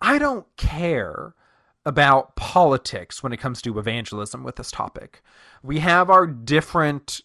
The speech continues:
opinions on border wall,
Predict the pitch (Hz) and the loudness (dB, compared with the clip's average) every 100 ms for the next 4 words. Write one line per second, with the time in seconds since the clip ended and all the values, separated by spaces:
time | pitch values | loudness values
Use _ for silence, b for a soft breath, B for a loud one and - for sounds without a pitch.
0 | _ _ _ - 147 147 131 123 120 120 | _ _ _ -8 -6 -4 -4 -4 -6 -4
1 | 117 107 101 95 95 b b b b - | -4 -4 -6 -10 -16 b b b b -20
2 | - - - - - - 196 147 170 190 | -20 -20 -20 -20 -20 -18 -6 2 6 6
3 | 190 185 165 160 160 151 147 151 156 - | 6 4 6 6 6 4 2 -4 -8 -12